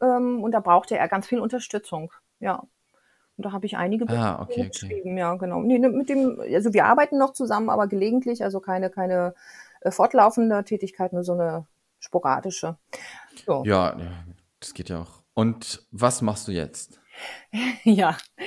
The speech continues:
Speaker 1: also ich weiß, viele reden davon, ne? Bist du spezialisiert? Ähm, nein, ich sehe mich eher so als Generalist.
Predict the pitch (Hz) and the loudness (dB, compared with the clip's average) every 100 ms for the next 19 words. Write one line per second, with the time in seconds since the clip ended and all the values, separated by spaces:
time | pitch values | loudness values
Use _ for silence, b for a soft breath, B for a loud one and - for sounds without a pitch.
0 | B B - 233 247 - - - 185 370 | B B 2 6 6 4 2 10 10 10
1 | - 311 277 262 254 262 233 247 302 220 | 8 6 6 6 6 8 8 8 6 6
2 | 359 254 254 - 262 311 233 220 208 294 | 4 2 0 2 2 4 4 4 2 0
3 | 403 - - 240 247 247 - 220 277 277 | 0 0 0 2 2 -2 -4 -2 0 -2
4 | 226 233 233 220 208 208 202 180 - 196 | -2 0 0 0 -2 0 0 -2 0 0
5 | 180 170 151 160 - - | 2 0 0 -2 -4 -10